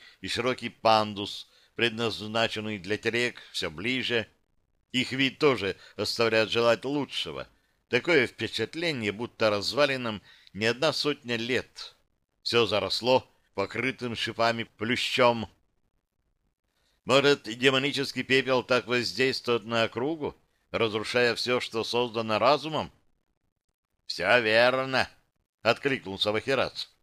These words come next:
«Хаос к этому и стремится.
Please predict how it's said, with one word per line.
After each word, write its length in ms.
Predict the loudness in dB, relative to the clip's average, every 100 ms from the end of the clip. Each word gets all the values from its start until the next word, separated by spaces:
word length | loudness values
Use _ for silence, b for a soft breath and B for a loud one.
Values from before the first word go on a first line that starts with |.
| _ _ _ _ _
«Хаос 520 | 0 8 8 8 2
к 100 | 0
этому 440 | 2 2 2 0 0
и 80 | 0
стремится. 760 | 0 0 -2 -4 -6 -6 -6